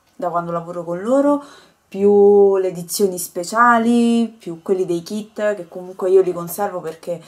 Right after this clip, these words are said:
eh, molti non sono finiti in gamma ed erano dei colori meravigliosi, ed è uno dei motivi per i quali io consiglio sempre di comprare i kit, cioè di almeno di dargli uno sguardo,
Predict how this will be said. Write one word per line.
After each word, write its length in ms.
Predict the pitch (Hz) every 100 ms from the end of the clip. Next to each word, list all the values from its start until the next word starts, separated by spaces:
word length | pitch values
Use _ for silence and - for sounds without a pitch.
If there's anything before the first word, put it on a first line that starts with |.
| - - -
eh, 140 | - 160
molti 400 | 170 214 226 190
non 120 | 175
sono 260 | 175 208 196
finiti 340 | 196 185 175
in 100 | 170
gamma 400 | 175 202 190 165
ed 140 | 180 175
erano 260 | 180 170
dei 120 | 170
colori 320 | 170 185 190 170
meravigliosi, 560 | 185 202 185 220 240
ed 80 | 202
è 180 | 180 -
uno 200 | 214 247
dei 100 | 202
motivi 380 | 196 202 233 226
per 100 | 185
i 100 | 196
quali 220 | 208 220
io 60 | 202
consiglio 360 | 180 180 208 202
sempre 260 | 226 226
di 80 | 185
comprare 440 | 180 180 196 185
i 60 | 185
kit, 440 | 196 180 _ 185
cioè 140 | 185 208
di 60 |
almeno 220 | 190 208 214
di 80 | 180
dargli 260 | 180 165
uno 180 | 185 185
sguardo, 680 | 180 214 196 151 151 180